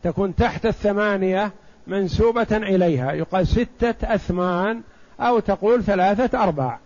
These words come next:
سيان. نصيب البنت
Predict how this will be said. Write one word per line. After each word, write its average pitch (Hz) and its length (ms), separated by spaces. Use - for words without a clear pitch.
سيان. 175 400
نصيب 233 420
البنت 214 560